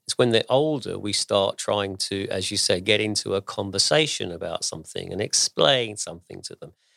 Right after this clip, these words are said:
And, and that can sometimes lead, if that person is not responding in the way you wish them to, it can end up in a confrontation on a different, different level.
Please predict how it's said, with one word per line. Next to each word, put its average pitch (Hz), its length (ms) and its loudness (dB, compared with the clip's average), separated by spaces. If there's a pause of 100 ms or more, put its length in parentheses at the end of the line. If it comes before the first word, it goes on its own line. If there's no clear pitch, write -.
(360)
And, 123 220 2
and 123 200 0
that 135 180 0
can 113 160 -8
sometimes 104 640 -2
lead, 107 240 -2
if - 80 -10
that - 160 0
person 110 340 0
is 95 80 -2
not 110 220 2
responding 101 720 2
in 92 80 -6
the 95 100 -4
way 98 240 0
you 95 240 -4
wish 135 300 2
them 95 200 -2
to, 90 220 0
it 101 140 -2
can 107 160 4
end 104 240 2
up 101 220 0
in 98 120 -2
a 95 140 -2 (320)
confrontation 98 1120 0
on 101 180 4
a 95 60 4
different, - 280 0
different - 280 -2
level. 123 320 2